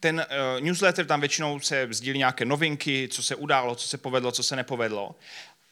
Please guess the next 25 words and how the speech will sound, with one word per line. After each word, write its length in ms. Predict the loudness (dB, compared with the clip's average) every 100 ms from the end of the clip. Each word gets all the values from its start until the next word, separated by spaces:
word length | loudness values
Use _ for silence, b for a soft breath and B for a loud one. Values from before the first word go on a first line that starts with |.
| 2
A 60 |
já 80 | 4
jsem 100 | 4
se 120 | 2
několikrát 360 | 2 4 6 4
přistihl, 440 | 2 0 2 0
že 160 | 2 0
když 140 | 0
píšu, 260 | 0 0 -2
píšu 240 | -2 0
ten 160 | 0 -2
newsletter, 360 | 0 2 2
tak 100 | 0
se 100 | -2
snažím 320 | 0 0 0 -2
vymyslet 560 | 0 2 2 2 0 -14 B B B _ _ _
co 180 | -4 0
nejvíc 360 | 2 2 0 4
věcí, 320 | 4 2 -2
co 120 | 0
jsem 220 | -2 0
dělal, 500 | 0 2 2 0 -6 -12 _ _ _ _ _ _ _ -8
abych 440 | 0 2 2 -6 -16 _ _ _ _
všem 220 | -2 0 2
dokázal, 800 | 2 4 4 4 2 2 -2